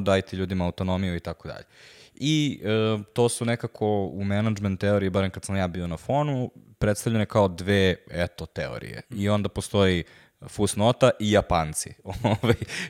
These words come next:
Speaker 1: Japanci imaju svoju kao teoriju cet. Am, ono što ja mislim da je poenta da se svaki posao, svaki zadatak, ne čak ni cela kompanija, nego bukvalno,
Speaker 2: Mm.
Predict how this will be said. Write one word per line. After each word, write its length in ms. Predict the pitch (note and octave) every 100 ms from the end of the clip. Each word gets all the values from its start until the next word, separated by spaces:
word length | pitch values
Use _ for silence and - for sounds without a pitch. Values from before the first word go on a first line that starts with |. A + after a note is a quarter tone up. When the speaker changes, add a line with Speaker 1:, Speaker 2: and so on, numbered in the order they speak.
| -
Speaker 1:
Japanci 440 | C#3+ B2+ B2 -
imaju 180 | A#2 A2+
svoju 340 | - G2+ F#2 E2
kao 140 | E2
teoriju 380 | - E2+ D#2+ D#2
cet. 380 | - D2+ - _ - - - - -
Am, 720 | - F2+ F2+ F2+ F2 F2+ F2 - - _ D#2+
ono 220 | - B2
što 160 | C3+ C#3+
ja 80 | C#3+
mislim 280 | D#3 D#3+
da 60 | D3
je 60 | C3
poenta 340 | C3+ D#3 C#3+
da 100 | C3
se 140 | -
svaki 540 | A#2 B2 D3+ - - A#2
posao, 520 | - E2+ - A#2+ C3
svaki 300 | - G#2 G#2
zadatak, 560 | F2+ E2+ D#2+ - - _ _ _
ne 180 | G2 A2+
čak 240 | - D#3+ D3+
ni 100 | C#3
cela 300 | - C3+ B2+
kompanija, 500 | A2+ G#2 G#2 F2+ D#2
nego 400 | E2 D#2+ D#2+ D2
bukvalno, 560 | G2+ - C3+ C3+ B2+
Speaker 2:
Mm. 200 | A2+ G#2